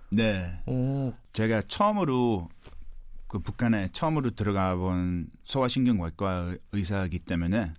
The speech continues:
Speaker 2: 아하.
Speaker 1: 음, 그러니까 거기서, 그러니까 계속 저를 이제 초대하고,
Speaker 2: 네.
Speaker 1: 그러니까 계속 그,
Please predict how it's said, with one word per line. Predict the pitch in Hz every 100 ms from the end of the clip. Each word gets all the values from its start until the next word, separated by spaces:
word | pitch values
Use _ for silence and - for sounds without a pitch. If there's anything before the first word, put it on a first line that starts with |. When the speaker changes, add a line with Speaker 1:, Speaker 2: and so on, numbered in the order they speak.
| -
Speaker 2:
아하. | - 95 98 98 98 92 87 85 -
Speaker 1:
음, | -
그러니까 | - 85 82 80 71 - -
거기서, | - 92 90 87 95 90 87 85 78
그러니까 | - -
계속 | 98 92 95 87 - - - - -
저를 | 87 92 95 87 82
이제 | 80 -
초대하고, | - 143 127 95 135 104 -
Speaker 2:
네. | 113 107 98
Speaker 1:
그러니까 | 104 85
계속 | - 85 90 90 87 85 - -
그, | 76